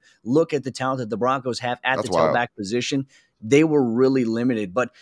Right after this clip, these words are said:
Speaker 1: you know, Drew Lock, he, he made some really good throws. He had a couple of misses and obviously some plays maybe he'd like back, but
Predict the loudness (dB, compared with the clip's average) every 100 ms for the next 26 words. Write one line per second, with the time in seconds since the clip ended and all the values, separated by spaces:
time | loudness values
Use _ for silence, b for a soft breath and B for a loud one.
0 | b 0 0 0 0 0 2 2 0 -2
1 | -2 0 0 0 0 0 2 0 0 -2
2 | 0 -2 0 -2 -4 0 0 0 -2 -2
3 | -2 -4 -2 0 0 -2 -6 -4 -2 0
4 | 0 -2 -2 -2 2 2 2 -2 -2 -2
5 | -4